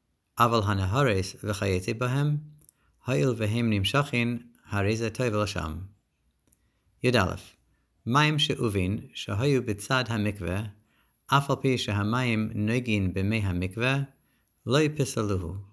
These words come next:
מפני שהם כמקווה סמוך למקווה. היו השאובין באמצע, פוסלין את המקווה.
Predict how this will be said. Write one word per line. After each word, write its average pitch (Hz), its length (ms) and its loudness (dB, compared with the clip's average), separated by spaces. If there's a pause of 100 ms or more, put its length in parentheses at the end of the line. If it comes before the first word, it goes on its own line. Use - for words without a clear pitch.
(580)
מפני 131 340 2
שהם 127 420 0
כמקווה 123 520 -2
סמוך 123 460 -2
למקווה. 101 540 -2 (1160)
היו 135 220 4
השאובין 113 560 0
באמצע, 101 540 0 (720)
פוסלין 131 480 0
את 107 120 -4
המקווה. 95 420 -4